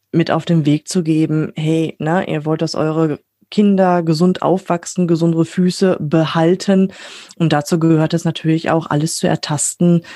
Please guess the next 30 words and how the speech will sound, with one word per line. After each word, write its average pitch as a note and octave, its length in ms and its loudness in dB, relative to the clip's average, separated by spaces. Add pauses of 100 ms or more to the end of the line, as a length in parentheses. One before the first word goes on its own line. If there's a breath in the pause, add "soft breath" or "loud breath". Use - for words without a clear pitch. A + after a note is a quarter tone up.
(120)
was D#3 160 -2
mit D#3 100 0
den D#3+ 100 4
Füßen - 360 0
zu - 100 -4
ertasten - 500 -4
ist. - 300 0
Einfach D3 260 -4
mal D#3+ 140 0
draußen D#3+ 460 0
auch D3 120 -2
barfuß D#3 420 -2
sich - 180 -8
auszuprobieren. D3 840 -4 (520 loud breath)
Ne, F3+ 220 2
wir F3 120 4
hatten, E3+ 400 2
ähm, D#3+ 460 2 (460 loud breath)
wa-, C#3+ 260 -2
wann D3 180 0
haben E3 140 2
wir E3+ 80 0
die D#3+ 100 -2
denn D#3+ 180 2
gekriegt? G3 420 -2
Letztes - 360 -4
Jahr D3 280 0
hatten D#3 340 -2
wir, D3+ 480 0
ähm, D3+ 560 2